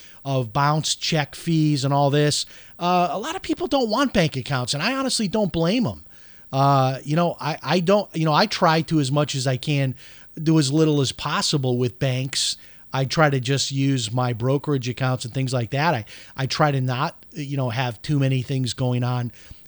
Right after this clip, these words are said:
uh, with the bank, but, you know, you, you kinda can't avoid it, uh, i-, in certain cases. But crypt-, cryptocurrency is gonna be here for the long run. And, uh, as somebody put it today in one of the articles I read, um,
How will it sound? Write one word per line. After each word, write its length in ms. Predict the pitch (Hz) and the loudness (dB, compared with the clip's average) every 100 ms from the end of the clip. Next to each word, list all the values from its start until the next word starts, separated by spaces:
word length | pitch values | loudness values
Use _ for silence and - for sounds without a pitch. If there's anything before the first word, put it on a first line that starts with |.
| 139 | -8
uh, 300 | 127 117 127 | -6 -6 -2
with 240 | 135 139 | 0 0
the 80 | 135 | 0
bank, 300 | 123 135 135 | 0 -2 -2
but, 200 | 143 135 | -2 -4
you 100 | 143 | -2
know, 60 | 143 | -2
you, 140 | 135 123 139 | -2 -6 -8
you 100 | 127 | -6
kinda 280 | 151 151 | -2 -2
can't 280 | 127 156 139 | -2 -2 -2
avoid 420 | 117 110 143 151 | -2 2 4 4
it, 160 | 131 120 - - - - | 2 -2 -8 -20 -20 -10
uh, 240 | 135 120 123 | -6 -6 -6
i-, 160 | 131 123 | -8 -6
in 140 | 127 | -4
certain 340 | 113 151 131 113 | 0 0 0 -2
cases. 460 | 143 147 - 120 | -2 0 0 -2
But 240 | 113 135 - - - | 0 0 -2 -18 -10
crypt-, 280 | - - - | -8 -8 -4
cryptocurrency 800 | 220 220 190 - 180 165 160 | -2 2 2 2 0 0 0
is 140 | 135 - | 0 -2
gonna 180 | 139 131 | -2 0
be 140 | 135 | 2
here 100 | 143 | 0
for 160 | 131 135 | 0 -2
the 80 | |
long 260 | 123 120 110 | 0 -2 -2
run. 160 | 104 78 _ - - _ - | -4 -8 _ -20 -20 _ -2
And, 260 | 135 135 | 2 2
uh, 180 | 135 131 135 | 2 2 0
as 100 | - | 2
somebody 280 | 208 247 | 2 2
put 200 | 214 202 | 2 2
it 100 | 170 | 2
today 300 | - 165 151 | 0 0 2
in 100 | 143 | 2
one 120 | 135 131 | 0 0
of 60 | |
the 100 | 127 | 0
articles 380 | 131 127 127 120 | 0 0 -2 -2
I 100 | 120 | 0
read, 360 | 117 120 117 107 - - - _ - | 0 0 0 -4 -14 -20 -20 _ -4
um, 400 | 123 123 117 117 | 0 0 0 -4